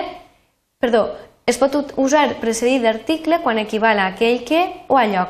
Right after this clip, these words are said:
que, però mai quan equival al qual. Això és important. Ací us proposo una sèrie de frases, de les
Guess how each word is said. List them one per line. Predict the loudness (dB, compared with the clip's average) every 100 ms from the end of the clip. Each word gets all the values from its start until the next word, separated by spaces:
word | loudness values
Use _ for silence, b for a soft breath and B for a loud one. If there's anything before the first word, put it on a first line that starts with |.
| -4
que, | -8 -8 -6 0
però | 2 4
mai | 2 0
quan | 0 -4
equival | -2 -4 -6 -6
al | -2
qual. | 0 0 -2 -14 _ _ -10
Això | -6 -6
és | -6
important. | -8 -10 -10 -14 -16 b b b
Ací | -4 2 2 2 0
us | -2 -2
proposo | 0 2 2 0
una | -6
sèrie | -6 -6 -4
de | -6
frases, | -2 0 2 2 2 -2 -10 -18 _ _ _ _ _ _ _ _ _ _ _ _ _ _ _ _ _ _ _ _ _ _
de | 2
les | 4 2